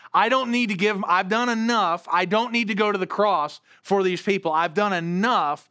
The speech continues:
to demonstrate the goodness of God." And then we are lost and standing con-, condemnation. Jesus paid it all. And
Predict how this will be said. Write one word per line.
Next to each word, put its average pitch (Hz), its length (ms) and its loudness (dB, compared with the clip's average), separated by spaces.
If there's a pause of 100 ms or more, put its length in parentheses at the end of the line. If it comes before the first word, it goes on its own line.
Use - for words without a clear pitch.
(180)
to 175 80 -2
demonstrate 180 500 0
the 147 80 -10
goodness 147 340 -2
of 127 80 -12
God." 104 340 -4 (3500)
And 120 120 -6
then 139 180 -4
we 139 100 -2
are 131 80 -2
lost 131 720 -6
and 120 160 -12
standing 120 440 -6
con-, 110 280 -12
condemnation. 101 720 -12 (2250)
Jesus 160 1000 -4 (380)
paid 135 500 -4
it 127 320 -6 (540)
all. - 540 -10 (1200)
And 123 300 -6